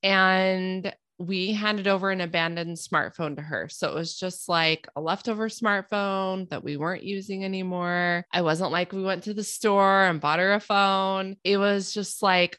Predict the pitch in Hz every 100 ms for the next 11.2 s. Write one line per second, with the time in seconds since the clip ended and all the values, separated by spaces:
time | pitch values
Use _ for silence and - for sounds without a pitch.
0 | - 202 220 226 208 208 214 208 190 180
1 | 170 170 - 180 175 160 160 160 160 _
2 | _ _ - 175 170 170 175 170 - 190
3 | 185 180 170 165 160 131 - 147 214 214
4 | 202 196 - - - _ _ _ 185 190
5 | 196 190 190 - 185 - 190 175 196 175
6 | 160 170 180 175 - - 381 214 185 180
7 | - 180 185 - 170 175 170 175 226 -
8 | 196 180 170 170 175 190 - - 185 185
9 | 214 190 185 190 190 190 180 165 156 156
10 | 156 151 123 131 - 160 - - 165 -
11 | 175